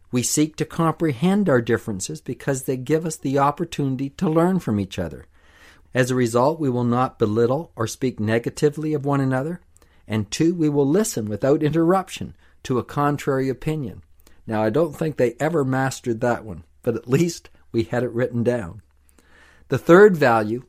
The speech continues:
was the value of communication. And we said, "Communication is the giving and receiving of our thoughts, feelings, needs, schedules, opportunities, problems, and prayer requests." We will give communication by expressing ourselves, one,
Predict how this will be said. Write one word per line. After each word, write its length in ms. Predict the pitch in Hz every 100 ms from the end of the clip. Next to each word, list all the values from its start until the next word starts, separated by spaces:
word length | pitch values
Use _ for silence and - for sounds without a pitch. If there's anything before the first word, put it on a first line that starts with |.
| -
was 140 | 131
the 80 | 127
value 340 | 131 135 143
of 100 | 143
communication. 840 | - 165 156 151 170 170 - - - _ _ _ _ -
And 140 | - 113
we 80 | 113
said, 320 | - 127 110
"Communication 840 | - 120 160 180 - 170 165 165
is 100 | 139
the 140 | - 107
giving 400 | 98 143 160 156
and 100 | 135
receiving 600 | 120 - 147 156 165 156
of 120 | 131
our 120 | 101
thoughts, 540 | 95 - 135 151 - -
feelings, 680 | - 139 147 156 156 151 -
needs, 520 | 117 143 147 160 160
schedules, 680 | - - 143 143 165 156 -
opportunities, 800 | 127 139 143 147 156 151 147 160
problems, 680 | - - 139 139 147 151 -
and 140 | -
prayer 240 | - 135 107
requests." 580 | 87 - 85 - - - _ _ _ - - - -
We 120 | 127
will 140 | 113
give 280 | 101 127 160
communication 800 | - 143 131 120 117 113 - 160
by 160 | 123 110
expressing 640 | 107 - 131 120 131 120
ourselves, 500 | 117 - 120 107 98
one, 360 | 110 135 160